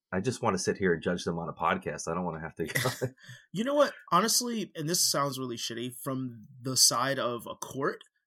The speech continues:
Speaker 2: you would be the type of person I would want for that reason. Like,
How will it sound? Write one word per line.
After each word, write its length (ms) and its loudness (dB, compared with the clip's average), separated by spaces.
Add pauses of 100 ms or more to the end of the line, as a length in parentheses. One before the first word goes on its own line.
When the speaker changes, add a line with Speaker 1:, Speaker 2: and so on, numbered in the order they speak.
(120)
Speaker 2:
you 340 -4
would 140 4
be 120 -2
the 100 -2
type 260 -4
of 80 -8
person 300 -4
I 60 0
would 240 -8
want 260 -4 (400)
for 220 -6
that 260 -4
reason. 480 -4 (420)
Like, 240 0